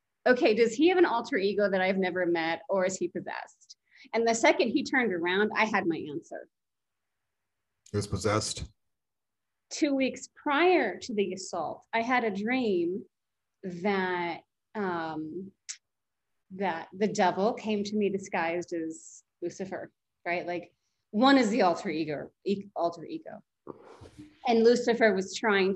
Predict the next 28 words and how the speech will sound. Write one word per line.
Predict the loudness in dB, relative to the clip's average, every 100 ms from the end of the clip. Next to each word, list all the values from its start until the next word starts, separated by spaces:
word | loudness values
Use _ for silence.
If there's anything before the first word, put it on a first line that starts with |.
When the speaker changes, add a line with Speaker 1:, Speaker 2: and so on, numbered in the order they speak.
| -2 2
Speaker 1:
to | 2 2 2 0 0 0 0 0 -4 _ _ _ -12
seduce | 0 2 4 2 2
me | 0
psychologically, | 2 0 0 -2 -4 -4 -6 -4
not | -4 -4
sexually, | -4 -4 -4 -4 -2
but | -2
he | -2
was |
trying | -2 -4 -4
to |
trick | -6 -10 -4
me | 0 0
in |
the | 0
dream. | -2 -2 0 0 -2 -8 _ _ _ _ _ _ _ _ _ _ _ _ _ -6
And | 0 2
I'm | 2
like, | 0 0
"I'm | -2
not | -2 -4
falling | -2 -2 -2
for | -2 -4
it. |
I | -4
see | -4
your | -6
horns." | -4 -6 -4 -4 -6